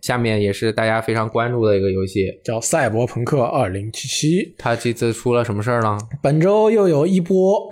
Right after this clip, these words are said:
Speaker 2: 新的赛博朋克二零七七的近况更新。
Speaker 1: 啊。
Speaker 2: 一是赛博，呃，C D P，啊，就是C D P的C E O。
Speaker 1: 嗯。
Speaker 2: 他表示呢，赛博朋克二零七七的数字版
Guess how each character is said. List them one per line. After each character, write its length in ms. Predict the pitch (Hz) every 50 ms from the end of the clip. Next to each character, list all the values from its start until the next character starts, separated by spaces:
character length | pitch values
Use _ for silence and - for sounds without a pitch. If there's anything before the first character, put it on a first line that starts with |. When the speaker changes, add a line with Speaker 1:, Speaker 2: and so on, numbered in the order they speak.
| -
Speaker 2:
新 360 | - - - - 214 240 277 254
的 200 | 202 135 120 117
赛 180 | - 160 131
博 160 | 120 120 123
朋 180 | 123 - 123 123
克 140 | 127 143 143
二 140 | 123 120 113
零 180 | 110 123 135
七 200 | - - - 139
七 200 | 123 - - 139
的 340 | 120 120 110 95 87 82 - - - - - - _
近 220 | - - 165 143
况 320 | 123 - - 143 110 104 - -
更 160 | - 113 113 113
新。 240 | 117 143 143 151 156
Speaker 1:
啊。 60 | 175 170 - _ - - - - - - - - - _ _
Speaker 2:
一 380 | - 202 220 233 - - - - 165
是 420 | 147 - - 151 135 127 123 120 123
赛 220 | - 156 135 139
博， 100 | 131 - - 160
呃 200 | 143 127 127 127
，C 180 | - - 160 156
D 180 | 156 160 156
P， 380 | 151 - - 226 185 - - -
啊， 120 | - - - - _ _ _ _ _
就 80 | - 127
是 80 | 117 120
C 160 | - - 156
D 140 | 170 180 170
P 260 | - - 254 196 127
的 100 | - 107 -
C 160 | - - 127
E 180 | 131 127 127
O。 340 | 127 131 135 143 - - - _ _
Speaker 1:
嗯。 280 | - 131 131 127 123 - -
Speaker 2:
他 100 | _ -
表 200 | 117 - 113 101
示 140 | 104 - 139
呢， 360 | 143 143 139 139 139 135 156 - - - - _
赛 180 | - - 180 156
博 140 | 139 143 151
朋 180 | 131 127 139
克 140 | 139 - 170
二 160 | 160 151 139
零 140 | 131 139 147
七 180 | 147 - - 143
七 160 | 131 - 160
的 100 | 143 139
数 200 | - - 240 220
字 100 | 185 170
版 260 | 120 95 85 92